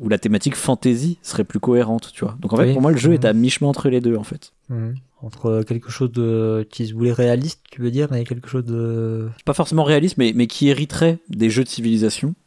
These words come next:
Speaker 2: Mhm.
Speaker 1: Et un truc qui hériterait des jeux, euh, euh, je sais pas comment on pourrait appeler ça, de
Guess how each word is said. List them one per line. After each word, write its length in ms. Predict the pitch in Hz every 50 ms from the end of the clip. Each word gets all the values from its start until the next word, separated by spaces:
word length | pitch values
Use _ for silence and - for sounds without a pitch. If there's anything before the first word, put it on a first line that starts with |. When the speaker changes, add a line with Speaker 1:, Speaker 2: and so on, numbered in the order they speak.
| _ - -
Speaker 2:
Mhm. 180 | 107 104 107 120
Speaker 1:
Et 80 | 123 117
un 120 | 117 120 113
truc 260 | - - 180 180 -
qui 160 | - - 131
hériterait 500 | 127 113 117 127 - - - 143 147 160
des 180 | 156 127 113 110
jeux, 240 | 104 117 135 139 131
euh, 320 | 127 110 101 101 101 95 92 - - - - - _ _ _ _ - - -
euh, 420 | 58 - - 98 95 98 113 - - - - - - - - - -
je 100 | - -
sais 140 | - - 95
pas 120 | 110 107
comment 160 | - - 104 101
on 60 | 95
pourrait 180 | - 98 101
appeler 160 | 98 - 117 117
ça, 260 | - - 135 131 120
de 460 | 95 101 101 95 95 92 95 95